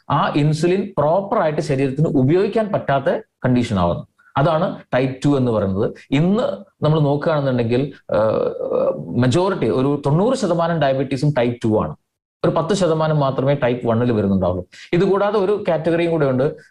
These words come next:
gestational diabetes എന്ന് പറയുന്നത്. പ്രഗ്നൻസി പീരീഡിൽ സ്ത്രീകൾക്ക്, പല സ്ത്രീകൾക്കും ഡയബറ്റീസ് ഉണ്ടാവാറുണ്ട്.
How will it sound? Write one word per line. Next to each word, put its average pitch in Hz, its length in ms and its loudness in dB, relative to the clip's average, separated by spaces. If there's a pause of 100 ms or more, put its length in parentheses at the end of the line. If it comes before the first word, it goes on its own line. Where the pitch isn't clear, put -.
(100)
gestational 170 540 0
diabetes 143 500 0
എന്ന് 127 120 0
പറയുന്നത്. 117 340 0
പ്രഗ്നൻസി 202 520 0
പീരീഡിൽ 160 400 0
സ്ത്രീകൾക്ക്, 143 520 -2
പല 131 180 0
സ്ത്രീകൾക്കും 131 520 0
ഡയബറ്റീസ് 113 420 0
ഉണ്ടാവാറുണ്ട്. 90 460 -2